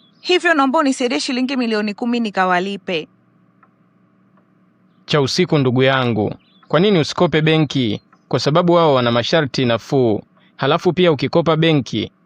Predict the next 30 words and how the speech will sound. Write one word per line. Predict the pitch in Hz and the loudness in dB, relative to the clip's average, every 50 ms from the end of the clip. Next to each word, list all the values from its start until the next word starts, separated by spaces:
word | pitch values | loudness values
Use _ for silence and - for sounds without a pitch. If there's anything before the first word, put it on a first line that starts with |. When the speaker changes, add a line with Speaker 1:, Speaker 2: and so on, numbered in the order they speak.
| _ _ - | _ _ -2
Speaker 2:
wanakupa | 131 135 135 131 - 190 165 180 | 0 0 0 0 0 0 2 2
muda | 165 170 170 156 143 | 2 2 4 4 2
wa | 131 120 | 2 2
kutosha | - 117 - 165 160 - 143 120 | -2 -2 0 0 0 0 0 -2
kufanya | 120 113 - 170 160 156 135 | -2 -2 -2 0 0 0 2
marejesho. | 127 123 120 120 120 127 131 127 120 - - - 101 101 - _ _ _ _ _ _ _ _ _ _ _ _ _ _ _ _ _ _ _ _ _ _ _ _ _ - | 0 0 0 0 0 0 0 0 0 -2 -2 -2 -2 -4 -4 _ _ _ _ _ _ _ _ _ _ _ _ _ _ _ _ _ _ _ _ _ _ _ _ _ -4
Speaker 1:
Ni | 226 277 277 | -4 -2 -2
kweli | - 403 403 403 | 0 0 0 2
unachozungumza | 381 294 254 - 240 214 214 208 220 226 208 214 214 226 233 202 247 226 - | 2 0 -2 -2 -2 -2 -2 -2 -4 -6 -4 -4 -4 -4 -2 -2 -2 -2 0
Alex, | 202 196 185 180 175 170 - - - - 180 160 - _ _ - | 0 0 0 0 -2 -4 -6 -12 -14 -12 -12 -12 -12 _ _ -6
lakini | - 247 254 254 359 359 359 | -2 -2 -2 0 -2 -4 -4
mimi | 359 339 339 330 | -6 -6 -6 -6
siwezi | - 277 247 262 294 277 | -2 -2 -2 -2 -2 -4
kukopa | 247 226 233 262 247 294 277 | -6 -4 -4 -2 0 0 0
benki | 233 285 277 269 254 240 | 0 -2 -2 -2 -4 -4
kwa | - 226 226 | -6 -6 -6
sababu | - 226 214 240 226 240 | -4 -4 -4 -4 -2 -2
wana | 269 233 214 185 | -2 -2 -2 -2
mambo | 185 180 180 185 190 | -4 -4 -4 -4 -4
mengi | 185 214 220 220 - 208 | -4 -4 -6 -6 -6 -8
sana | - - 202 196 190 180 180 | -6 -4 -4 -4 -2 -4 -4
na | 196 208 226 | -4 -2 -4
mtu | 254 - 311 | -2 -2 -2
wa | 269 254 | -2 -2
karibu | - 220 202 214 240 233 233 | 0 -2 -2 -2 -2 -4 -4
wa | 247 233 | -6 -4
kunisaidia | - 208 196 190 190 - 196 185 180 208 226 208 | -6 -6 -6 -6 -6 -4 -4 -4 -4 -4 -4 -4
nimeona | 190 170 170 170 170 180 190 185 | -4 -6 -6 -6 -6 -6 -6 -6
ni | 180 165 160 | -6 -6 -6
wewe. | 170 170 165 160 156 | -6 -6 -6 -8 -10